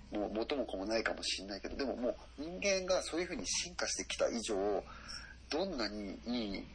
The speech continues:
方式とか、い-、どんなにいい文明、どんなにいいもの、どんなにいい発明があっ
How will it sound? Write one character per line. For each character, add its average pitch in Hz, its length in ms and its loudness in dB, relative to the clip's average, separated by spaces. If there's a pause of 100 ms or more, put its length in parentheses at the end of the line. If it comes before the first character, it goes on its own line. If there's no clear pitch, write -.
(600)
方 - 140 4
式 - 240 -2
と - 80 0
か、 - 240 0
い-、 - 200 -4
ど 156 120 2
ん 160 40 -2
な 147 100 0
に 107 340 -4
い - 20 -2
い 92 60 -4
文 101 280 -2
明、 92 220 2 (300)
ど 143 100 2
ん 160 80 0
な 120 100 2
に 92 120 -4
い 110 240 0
い - 20 0
も 90 180 -2
の、 90 200 2 (720)
ど 131 100 2
ん 139 40 -2
な 131 80 0
に 113 360 0
い - 40 2
い - 60 -6 (100)
発 - 280 0
明 - 160 2
が - 140 2
あ - 40 2
っ - 40 -2